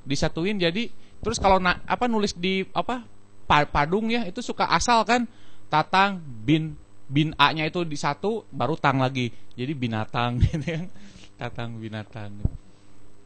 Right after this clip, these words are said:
Hati-hati kalau apa namanya ya. Hadirin wa hadirat rahimakumullah. <clears throat> Kemudian satu hal lagi yang sering dilupakan oleh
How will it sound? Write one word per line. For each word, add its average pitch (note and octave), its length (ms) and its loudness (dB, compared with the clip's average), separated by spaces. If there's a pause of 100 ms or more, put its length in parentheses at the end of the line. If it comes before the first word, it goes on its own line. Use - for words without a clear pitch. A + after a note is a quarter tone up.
(1040)
Hati-hati B2 560 -6
kalau A2 400 -4
apa A2 240 -14
namanya G#2 420 -10
ya. G#2+ 60 -14 (1500)
Hadirin G3+ 320 4
wa A3 160 4
hadirat F#3+ 320 2
rahimakumullah. D#3+ 880 -2
<clears throat> F3 560 -6
Kemudian G3 320 2
satu G#3 320 0
hal D#3+ 160 6
lagi D3 320 0 (1200)
yang C#3+ 160 0
sering E3+ 320 -2
dilupakan C#3+ 560 0
oleh B2+ 560 -2